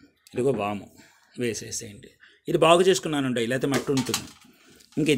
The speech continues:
దబ్బాకులు ఉన్నాయి చూసారు, ఈ దబ్బాకులని ఇలా చూడండి, శుభ్రంగా ఇలాగా విరపడం కానీ నలపడం కానీ చెయ్యండి.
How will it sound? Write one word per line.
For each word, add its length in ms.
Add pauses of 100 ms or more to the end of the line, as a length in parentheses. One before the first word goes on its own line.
దబ్బాకులు 460
ఉన్నాయి 280
చూసారు, 320 (920)
ఈ 60
దబ్బాకులని 760 (420)
ఇలా 100
చూడండి, 420 (1160)
శుభ్రంగా 500
ఇలాగా 360 (640)
విరపడం 460
కానీ 220
నలపడం 500
కానీ 200
చెయ్యండి. 480